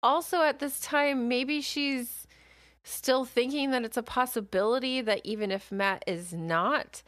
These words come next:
the dragon, perhaps he can still channel, and so I guess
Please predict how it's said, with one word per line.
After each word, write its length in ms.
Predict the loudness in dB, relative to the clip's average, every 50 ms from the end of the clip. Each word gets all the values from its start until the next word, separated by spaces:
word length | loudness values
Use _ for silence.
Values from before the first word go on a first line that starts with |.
| -20 -20 -20 -20 -20 -20 _ _ -6
the 80 | -6
dragon, 560 | -4 0 2 4 4 4 4 2 0 0 0 0
perhaps 480 | -2 -2 -2 2 2 2 2 0 -4
he 100 | -14 -14
can 760 | -14 -14 -14 -10 -6 -6 -4 -2 -2 0 0 -2 -2 -4 -6 -8 -14 -20 -20 -20 _ _ _ _ _ _ _
still 500 | -8 -8 -8 -4 0 2 2 2 2 -2
channel, 760 | -4 -6 -6 -4 -2 0 0 0 0 0 0 0 0 0 -2 0
and 200 | -2 -2 -2 -2
so 380 | -2 0 0 2 2 2 0 -2 -4 _ _ -6
I 100 | -6 -6 _ _ _ -4
guess 460 | 0 4 4 4 4 0 -4 -12 -14